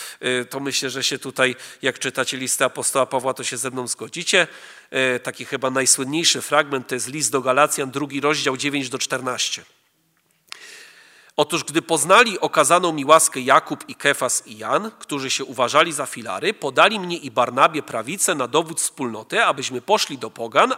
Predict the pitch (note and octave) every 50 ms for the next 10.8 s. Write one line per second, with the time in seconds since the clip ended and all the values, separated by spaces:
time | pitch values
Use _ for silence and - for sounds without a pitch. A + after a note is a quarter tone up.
0 | - - C3 - - C#3 F3 A3+ A#3 G#3+ E3 E3+ - D#3 D#3 C#3+ C#3 C3+ C#3+ B2+
1 | C3+ A2 F2 D#2 D2+ - - _ - - - - - - - - A2+ A2 A2 B2
2 | E3 B3+ C4 A#3+ A3+ G3+ E3+ E3 D3+ - D3+ B2 B2+ B2 C3+ E3 G3 F3 E3 C#3+
3 | - C3 A2+ A2+ A#2+ C3 D3+ F3+ F#3 A#3+ A3 - - - - - - - - E3+
4 | D#3+ - - D3 A#2 C3 A#2 A2+ A#2 B2+ B2 C3+ F#3 F#3 D#3 D3 C3 A#2+ A#2+ A#2
5 | A#2+ C3+ D#3+ G#3+ B3 A#3+ G3+ - D3 - - B2+ - - - B2 C3 D3 E3+ E3+
6 | D#3 - - C#3 B2+ B2+ B2 - B2 G#2+ D#2 - - - - - _ _ _ _
7 | _ _ _ _ _ _ _ _ _ - - G#2 G#2+ - - - - - C4+ -
8 | D4 G3 F3+ D3+ - - C#3+ - C#3 C3 A#2 - B2 G#2+ G2+ F#2 - G3+ B3+ A#3+
9 | - - F3 - - C#3+ B2+ - C#3 B2+ - - - A#2 A#2 F#3 A#3+ A3 F3+ E3
10 | D#3+ - - C#3 A2+ - - - A2+ A2+ - - - G3+ C4